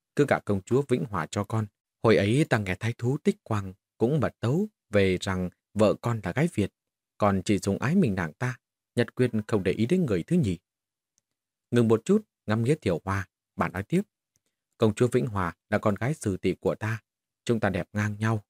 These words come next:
không ai hơn ai. Vậy mà ta nghe đâu công chúa còn đẹp hơn mẹ. Ta nghe chuyện cứ tiếc cho con mãi.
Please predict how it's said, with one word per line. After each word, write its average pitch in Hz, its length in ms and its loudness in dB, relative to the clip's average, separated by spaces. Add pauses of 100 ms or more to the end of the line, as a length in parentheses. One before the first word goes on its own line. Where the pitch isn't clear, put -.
(100)
không - 180 -2
ai 95 160 -2
hơn 101 160 -4
ai. 104 200 -2 (520)
Vậy 131 100 4
mà 120 120 2
ta 165 140 -2
nghe 156 200 0
đâu 151 340 0
công 143 180 0
chúa 190 180 -2
còn 101 200 -2
đẹp 87 200 -4
hơn 107 200 0
mẹ. 90 220 -4 (600)
Ta 107 100 2
nghe 95 400 0
chuyện 85 260 0 (200)
cứ 143 100 0
tiếc 190 180 0
cho 117 100 -2
con 95 260 -6
mãi. 147 240 0